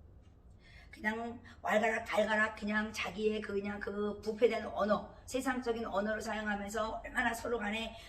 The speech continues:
어, 정말 상처를 주고 정말 서로 간에 정말 그렇습니다. 해를 끼치고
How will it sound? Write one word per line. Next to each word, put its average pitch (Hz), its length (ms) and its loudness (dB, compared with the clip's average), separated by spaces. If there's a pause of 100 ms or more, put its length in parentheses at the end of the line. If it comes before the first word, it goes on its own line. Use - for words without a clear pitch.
(120)
어, 202 260 4
정말 214 300 0
상처를 233 520 4
주고 220 460 2 (160)
정말 214 280 2
서로 240 280 2
간에 214 360 4
정말 214 340 0
그렇습니다. 214 500 0 (300)
해를 285 260 12
끼치고 233 720 4